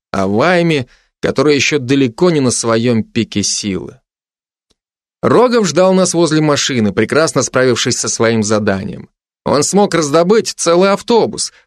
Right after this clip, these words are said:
пусть и весьма изношенный, но в него вполне могли поместиться человек пятьдесят. Проверка была им пройдена, но автобус нам не понадобился. Сыскарь хотел высказать много чего по этому поводу, но промолчал.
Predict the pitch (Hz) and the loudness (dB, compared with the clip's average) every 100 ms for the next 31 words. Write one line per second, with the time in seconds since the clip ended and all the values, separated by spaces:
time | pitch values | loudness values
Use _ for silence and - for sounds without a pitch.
0 | - 101 131 - 220 151 113 110 117 117 | -4 -2 -2 0 0 0 0 0 0 0
1 | 147 208 196 190 185 175 _ - 131 196 | 2 2 2 2 2 -2 _ -2 0 2
2 | 196 208 214 196 185 196 220 190 180 - | 4 4 2 2 2 4 2 2 0 0
3 | 160 - 196 - 165 - 151 151 143 - | -2 0 -2 0 -2 0 0 0 -2 -6
4 | 127 120 131 - 101 67 - _ _ _ | -4 -2 -2 -2 -2 -4 -10 _ _ _
5 | _ _ _ - 85 107 156 165 143 123 | _ _ _ -8 -2 0 2 0 -2 0
6 | 123 123 110 92 110 107 101 107 135 160 | 2 2 -2 -2 -2 -2 0 -2 0 -2
7 | 160 _ 113 160 202 135 165 151 123 - | -4 _ -2 0 0 0 0 0 0 0
8 | 120 117 95 104 - 107 104 98 95 90 | 0 2 0 0 -2 -2 -2 -2 -4 -6
9 | 90 - - - _ _ _ _ _ - | -10 -10 -10 -12 _ _ _ _ _ -2
10 | 135 - 190 175 180 196 185 233 254 185 | -2 0 0 0 0 2 2 2 0 0
11 | 175 208 233 135 123 131 117 123 156 180 | 2 2 2 2 0 0 2 0 2 0
12 | 185 247 202 170 131 110 165 160 139 104 | 2 2 2 2 0 -2 -2 0 0 0
13 | 95 - 98 98 | -2 -2 0 0